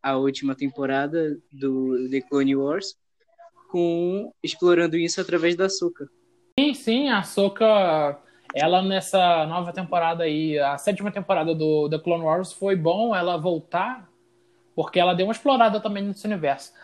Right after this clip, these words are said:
Speaker 2: Agora que eles estão querendo conectar The Mandalorian às outras mídias de Star Wars, que são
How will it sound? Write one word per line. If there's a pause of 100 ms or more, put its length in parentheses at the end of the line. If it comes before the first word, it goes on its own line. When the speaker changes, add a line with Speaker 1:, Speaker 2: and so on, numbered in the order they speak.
Speaker 2:
Agora
que (380)
eles
estão
querendo
conectar (320)
The
Mandalorian
às
outras
mídias
de
Star
Wars, (360)
que
são